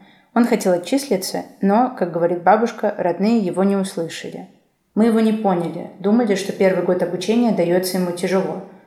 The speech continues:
Там ведь еще большие штрафы за отчисление, а по сути образование там давали так себе»,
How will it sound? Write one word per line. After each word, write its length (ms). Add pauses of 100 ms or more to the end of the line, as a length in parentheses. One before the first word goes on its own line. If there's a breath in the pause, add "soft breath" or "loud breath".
(120 loud breath)
Там 120
ведь 140
еще 220
большие 380
штрафы 440
за 120
отчисление, 880
а 80
по 100
сути 260
образование 600
там 200
давали 300
так 300
себе», 340